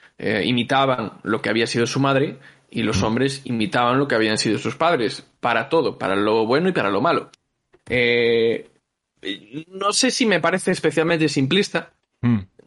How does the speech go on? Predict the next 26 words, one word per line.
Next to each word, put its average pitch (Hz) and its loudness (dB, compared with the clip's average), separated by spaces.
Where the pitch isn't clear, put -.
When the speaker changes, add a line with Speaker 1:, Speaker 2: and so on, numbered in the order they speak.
Speaker 1:
la 131 0
forma 143 2
de 139 4
decir, 131 2
de 131 0
comparar 131 2
esto 131 0
como 127 0
si 123 -2
fuera 117 0
un 113 0
mercado. 113 0
Ah, 104 0
Speaker 2:
Mm. 110 0
Speaker 1:
porque, 135 0
en 135 2
cierto 180 0
modo, 175 2
todos 160 0
somos 143 0
vulnerables 135 2
a, 110 0
a, 107 0
¿cómo 120 -2
se 123 -2
dice? 104 0